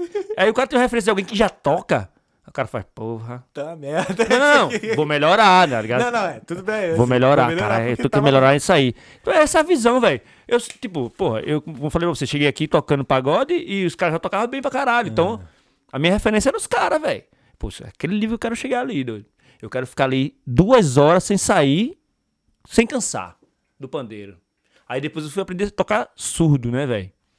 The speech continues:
Speaker 1: Com, com o Marcelo também, que, que ele me, já me colocou, ele tocava pandeiro, porque ele tocava pandeiro pra
Speaker 2: Uhum.
Speaker 1: caralho. Ele já falou assim: ó, "Tu vai aprender a tocar surdo." E ele me passava todas as cé-, todas as células,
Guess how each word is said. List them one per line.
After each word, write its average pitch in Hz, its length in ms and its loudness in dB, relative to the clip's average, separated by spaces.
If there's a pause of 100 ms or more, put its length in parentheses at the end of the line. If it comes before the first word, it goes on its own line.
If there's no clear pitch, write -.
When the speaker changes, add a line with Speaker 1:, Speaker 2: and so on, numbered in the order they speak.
(580)
Speaker 1:
Com, 131 140 -4
com 139 140 -4
o - 20 -4
Marcelo 160 380 -4
também, 147 300 -4
que, 156 380 -10 (440)
que 151 320 -2
ele 143 160 -4
me, 165 200 -6
já 160 140 0
me 185 100 -4
colocou, 190 600 0 (240)
ele 175 140 0
tocava 196 260 0
pandeiro, 139 340 -4
porque 131 80 -14
ele 120 60 -14
tocava 139 220 -6
pandeiro 135 280 -6
pra 120 120 -6
Speaker 2:
Uhum. - 60 -12
Speaker 1:
caralho. 107 420 -4 (280)
Ele 131 100 -10
já 151 120 2
falou 180 160 -4
assim: 156 160 -8
ó, 104 100 -8 (280)
"Tu 127 100 -16
vai 131 100 -8
aprender 131 200 -10
a 127 40 -12
tocar 147 240 -14
surdo." 110 500 -18 (640)
E 143 80 -16
ele 190 100 -14
me 220 80 -16
passava 220 420 -6 (360)
todas 240 300 -4
as 262 140 -4
cé-, - 440 -8
todas 202 180 -6
as 254 120 -6
células, 175 500 -4